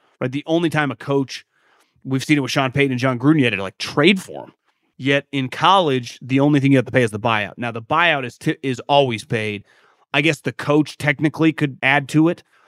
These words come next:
but it's usually paid by the boosters at the other school. So when I want coach whoever, I have to,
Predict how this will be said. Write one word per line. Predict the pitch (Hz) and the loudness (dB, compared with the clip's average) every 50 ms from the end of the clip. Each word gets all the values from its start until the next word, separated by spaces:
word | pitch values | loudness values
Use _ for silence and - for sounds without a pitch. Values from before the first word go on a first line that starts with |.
| _ _ _ _ | _ _ _ _
but | - 123 139 147 | -2 0 0 0
it's | 135 120 | 2 2
usually | 143 165 160 131 139 139 | 2 2 2 4 2 2
paid | 131 - 135 131 131 127 | 2 0 0 0 0 0
by | 123 120 | -2 -4
the | 117 113 | -4 -6
boosters | 107 110 113 131 127 117 - 110 107 107 | -6 -4 -2 -2 -2 -2 -4 -6 -6 -6
at | 107 107 | -6 -2
the | 104 104 | 0 0
other | 98 90 80 80 | 0 0 -2 -4
school. | - - - - - - - - _ _ _ _ _ _ _ _ | -6 -4 -4 -4 -4 -4 -8 -12 _ _ _ _ _ _ _ _
So | - - 139 139 | -4 0 0 2
when | 135 139 156 156 156 | 2 4 2 2 2
I | 147 143 | 2 0
want | 139 135 135 139 139 139 135 - - _ _ _ _ | 0 0 0 0 0 0 -2 -4 -8 _ _ _ _
coach | - - 139 131 123 - - - - _ | -2 0 0 0 0 -2 -8 -16 -18 _
whoever, | - - 135 139 143 147 143 123 110 98 98 - _ _ _ _ _ _ _ _ _ _ _ | -6 -2 0 2 2 2 0 -2 -6 -10 -12 -14 _ _ _ _ _ _ _ _ _ _ _
I | - 127 135 139 | 0 0 0 0
have | 127 131 131 127 123 - - | 0 0 0 0 -2 -4 -4
to, | - 127 120 117 113 113 113 | -6 -4 -4 -4 -4 -6 -6